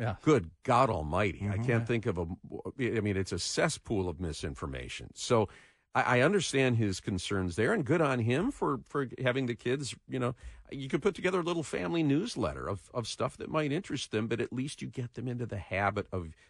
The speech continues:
Speaker 2: using trusted sources. But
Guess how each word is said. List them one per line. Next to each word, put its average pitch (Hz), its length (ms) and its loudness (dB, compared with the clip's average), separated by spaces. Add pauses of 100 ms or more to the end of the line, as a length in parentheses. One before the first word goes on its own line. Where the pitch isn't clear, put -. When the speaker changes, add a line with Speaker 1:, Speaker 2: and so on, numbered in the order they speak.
(100)
Speaker 2:
using 92 380 -4
trusted 85 460 -6 (500)
sources. 151 680 -2 (540)
But 123 220 4